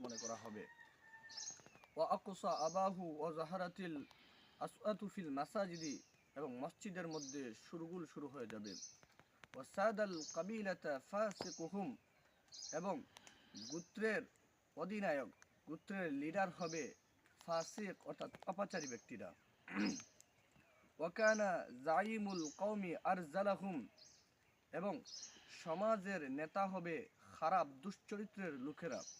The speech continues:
"ওয়া কানা জাইমুল কওমি আরজালাহুম ওয়া উকরিমার রাজুলু মাখাফাতা শাররিহি",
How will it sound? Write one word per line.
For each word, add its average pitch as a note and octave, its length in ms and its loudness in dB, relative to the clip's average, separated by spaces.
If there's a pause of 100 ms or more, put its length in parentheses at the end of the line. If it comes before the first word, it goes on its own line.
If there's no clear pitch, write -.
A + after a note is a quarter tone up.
(1080)
"ওয়া A#3+ 100 0
কানা G#3 360 6
জাইমুল F3 1040 2 (220)
কওমি F#3+ 500 2 (240)
আরজালাহুম F3+ 760 2 (200)
ওয়া E3+ 140 0
উকরিমার F3+ 540 0 (120)
রাজুলু F#3+ 380 0
মাখাফাতা E3+ 640 -2
শাররিহি", F3 540 -2